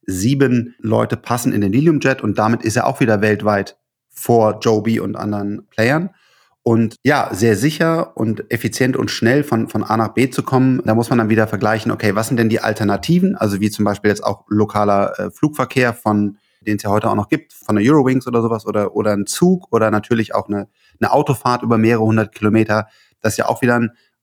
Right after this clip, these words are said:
ein wichtiges Alleinstellungsmerkmal von, von Lilium, dass es bis zu zweihundertachtzig Kilometer weit geht. Und da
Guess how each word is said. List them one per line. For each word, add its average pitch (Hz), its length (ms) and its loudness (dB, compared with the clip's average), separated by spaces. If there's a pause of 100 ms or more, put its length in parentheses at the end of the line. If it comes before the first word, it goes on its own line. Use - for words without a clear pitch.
(100)
ein - 220 -8
wichtiges 117 420 0
Alleinstellungsmerkmal 113 800 0
von, - 140 -14
von 107 180 -2
Lilium, 120 300 2
dass 107 160 0
es - 0 -
bis - 180 -10
zu - 140 -14
zweihundertachtzig 107 720 -6
Kilometer 127 420 0
weit 123 220 -2
geht. 123 260 0 (500)
Und 113 460 0
da 110 360 -2